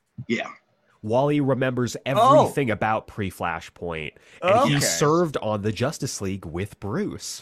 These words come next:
Speaker 1: With
Speaker 2: for
Speaker 1: Bruce.
Speaker 2: years.
Speaker 1: Yes.
Speaker 3: Yeah.
Speaker 1: This
Speaker 2: And so
Speaker 1: is, this is a Wally, while he's in the Kid Flash costume, this is a Wally who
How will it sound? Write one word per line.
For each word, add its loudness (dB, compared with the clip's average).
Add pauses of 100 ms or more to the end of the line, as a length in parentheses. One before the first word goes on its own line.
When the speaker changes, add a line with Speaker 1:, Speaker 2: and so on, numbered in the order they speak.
(140)
Speaker 1:
With 4
Speaker 2:
for 4
Speaker 1:
Bruce. 2
Speaker 2:
years. 2
Speaker 1:
Yes. -6 (180)
Speaker 3:
Yeah. -14 (200)
Speaker 1:
This 4
Speaker 2:
And -
so 8
Speaker 1:
is, 4
this 6
is 6
a 8
Wally, 6
while 4
he's 4
in 2
the 2
Kid 0
Flash 2
costume, 0 (300)
this 4
is 0
a 4
Wally 2
who -2